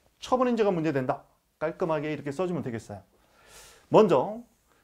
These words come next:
배점이 이십 점이나 되기 때문에 사전통지 의견 청취 대상이 뭔지 법조문을 먼저 해석하는 거예요. 조문 해석을 제일 먼저 하라고 했죠. 결론,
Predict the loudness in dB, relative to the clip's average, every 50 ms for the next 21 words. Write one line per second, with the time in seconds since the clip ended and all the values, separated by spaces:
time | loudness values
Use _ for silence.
0 | _ _ _ 2 6 6 6 6 6 2 0 0 0 0 2 4 2 2 2 2
1 | -2 -2 -2 -2 -4 -4 -2 -4 -4 -4 -6 -8 -10 -4 -2 0 2 2 2 2
2 | 2 2 2 2 2 2 2 0 0 0 -2 -4 -4 2 2 2 2 4 0 0
3 | 0 0 -2 0 0 0 -2 -2 -2 -2 -4 -4 -4 -10 -16 -20 _ _ _ _
4 | _ _ _ _ _ _ _ -20 _ _ _ _ 4 6 6 6 2 4 4 6
5 | 6 8 6 6 6 4 4 4 2 0 0 0 0 -2 0 -2 -4 -4 -6 -6
6 | -8 -12 -16 -20 -20 -16 _ 0 2 2 4 2 2 0 0 0 0 0 0 -2
7 | -2 0 0 0 0 0 0 0 -2 -2 -4 -6 -8 -8 -10 -10 -10 -12 _ _
8 | _ _ _ _ _ _ _ _ _ _ _ -20 -20 _ _ _ _ _ _ 4
9 | 4 6 6 4 0 -6